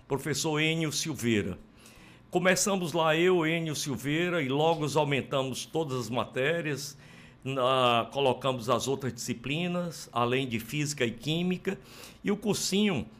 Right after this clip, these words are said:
tirou logo o primeiro lugar em medicina, com o aluno Fujita, que é do Fujisan, hoje diretor-geral e mantenedor do Fujisan. Fujita tirou o primeiro lugar geral em medicina, e isso notabilizou muito, deu muita visibilidade àquele cursinho Master que tava surgindo.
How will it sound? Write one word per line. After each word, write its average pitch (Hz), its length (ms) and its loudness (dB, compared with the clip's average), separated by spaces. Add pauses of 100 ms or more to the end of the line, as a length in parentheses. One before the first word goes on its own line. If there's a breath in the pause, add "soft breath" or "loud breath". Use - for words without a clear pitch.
tirou 175 320 0
logo 180 320 4
o 170 40 4
primeiro 165 400 0
lugar 139 480 2 (540 loud breath)
em 151 80 2
medicina, 160 640 0
com 147 300 2
o 143 40 6
aluno 143 400 4
Fujita, 143 680 -2
que 127 300 0
é 127 260 8
do 110 160 0
Fujisan, 135 720 2
hoje 127 460 4
diretor-geral 117 1000 2
e 127 80 0
mantenedor 117 560 2
do 127 140 -2
Fujisan. 123 600 -2 (380 loud breath)
Fujita 202 380 -2
tirou - 220 4
o - 20 2
primeiro 175 220 -2
lugar 151 260 4
geral 135 260 4
em 143 60 2
medicina, 165 560 0 (360 loud breath)
e 175 80 -2
isso 202 220 0
notabilizou 175 720 2
muito, 160 460 2
deu 135 180 0
muita 196 540 2
visibilidade 147 920 0
àquele 143 280 -4
cursinho 139 400 -2
Master 131 400 2
que - 60 -20
tava 143 260 0
surgindo. 101 420 -4